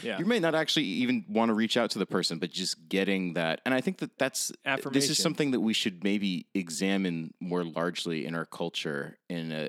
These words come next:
Speaker 2: in an age of instant gratification. Um,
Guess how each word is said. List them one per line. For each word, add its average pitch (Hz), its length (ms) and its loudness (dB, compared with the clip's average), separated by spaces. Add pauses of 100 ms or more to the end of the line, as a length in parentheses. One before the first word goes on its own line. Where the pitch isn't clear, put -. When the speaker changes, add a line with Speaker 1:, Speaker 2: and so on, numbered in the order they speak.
Speaker 2:
in 87 140 -2
an 82 240 -4
age 85 260 -2
of 76 120 -6
instant - 280 -6
gratification. 76 920 -4 (600)
Um, 76 520 -2